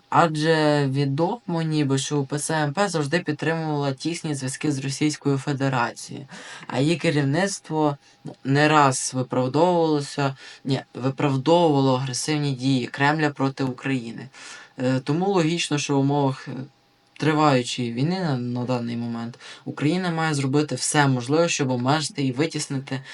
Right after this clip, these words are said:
е, будь-який, ну, проросійський вплив,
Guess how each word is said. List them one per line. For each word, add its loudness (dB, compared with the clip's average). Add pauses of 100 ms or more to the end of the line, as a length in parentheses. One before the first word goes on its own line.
(340)
е, -2
будь-який, 0 (640)
ну, 2 (100)
проросійський 0
вплив, 0